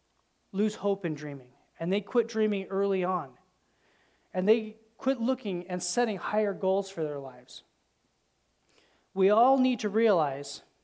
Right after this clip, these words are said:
that we all have events that come up in our lives that require us to interpret them in light of some standard of truth. Not everything that we hear about ourselves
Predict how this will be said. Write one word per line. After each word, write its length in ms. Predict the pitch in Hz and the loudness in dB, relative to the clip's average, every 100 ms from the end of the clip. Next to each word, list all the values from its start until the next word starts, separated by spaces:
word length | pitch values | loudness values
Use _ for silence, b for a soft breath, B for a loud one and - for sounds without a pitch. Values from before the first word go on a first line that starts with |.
| _ _ _ _ _ | _ _ _ _ _
that 160 | 196 185 | -2 0
we 160 | 202 | -2
all 240 | 185 202 220 | 2 2 4
have 260 | 226 202 | 0 -2
events 460 | 202 175 196 160 - | -2 0 -2 -2 -8
that 100 | 165 | -10
come 220 | - 202 | -6 -2
up 160 | 196 202 | -2 -2
in 80 | |
our 120 | 202 196 | -2 0
lives 460 | 170 147 147 - b b b - | -2 -4 -8 -14 b b b 0
that 280 | 196 185 - | 0 0 -4
require 600 | 196 - 220 240 247 196 | -6 -2 2 2 4 2
us 180 | 160 - | -2 -4
to 100 | 202 | -2
interpret 520 | 180 - 262 240 240 | -2 -4 -4 -2 -2
them 220 | 175 165 - | -2 -2 -2
in 220 | 185 190 | -4 0
light 240 | 202 202 185 | 2 2 0
of 120 | 180 | -6
some 400 | - 226 202 202 | -4 -2 -2 -2
standard 480 | - 208 185 175 175 | -4 -4 -4 -4 -6
of 140 | 175 | -6
truth. 340 | - 247 147 - - _ _ _ _ _ _ _ _ _ _ _ _ _ _ _ _ _ _ _ _ _ _ _ _ _ _ _ _ _ _ _ _ _ _ _ _ _ _ - | -4 -4 -4 -8 -20 _ _ _ _ _ _ _ _ _ _ _ _ _ _ _ _ _ _ _ _ _ _ _ _ _ _ _ _ _ _ _ _ _ _ _ _ _ _ -6
Not 220 | 170 185 | -4 0
everything 480 | 196 208 185 151 131 _ _ _ _ _ _ _ _ | -2 -2 -6 -10 -14 _ _ _ _ _ _ _ _
that 120 | 175 | -6
we 120 | 170 160 | -6 -2
hear 180 | 196 | -2
about 220 | 190 165 151 | 0 -2 -4
ourselves 500 | 143 - 143 143 | -8 -10 -10 -12